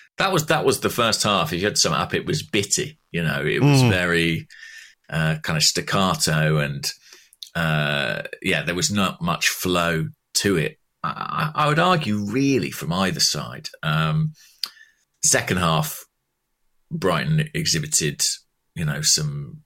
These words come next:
Speaker 1: s-, substantially better football than, than what we produced.
Speaker 2: They did, and this, I think, is what drew Mikel Arteta's ire after the game, was the fact that,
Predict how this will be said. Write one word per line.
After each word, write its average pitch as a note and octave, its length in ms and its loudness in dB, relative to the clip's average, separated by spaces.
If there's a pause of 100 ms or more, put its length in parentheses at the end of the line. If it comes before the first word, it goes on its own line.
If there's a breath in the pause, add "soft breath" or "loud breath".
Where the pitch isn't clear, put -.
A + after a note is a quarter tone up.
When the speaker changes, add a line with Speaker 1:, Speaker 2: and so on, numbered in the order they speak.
(220)
Speaker 1:
s-, - 240 -2
substantially D#2 640 -2
better D#2 220 -6
football D#2 300 -8
than, D#2+ 320 -4 (100)
than - 160 -8
what - 140 -6
we - 100 -8
produced. - 500 -12 (1040 loud breath)
Speaker 2:
They D3+ 120 4
did, C#3 360 4 (220)
and C3 260 4
this, C#3+ 240 4
I A#2+ 100 4
think, B2+ 200 2
is A#2 120 2
what A2+ 180 4
drew A#2 480 6
Mikel A2+ 280 4
Arteta's G#2+ 760 4 (160)
ire A2 500 4
after G#2 360 0
the F#2+ 100 0
game, A2 340 4
was F#2 160 4
the G2+ 80 2
fact G2+ 320 0
that, G2 500 2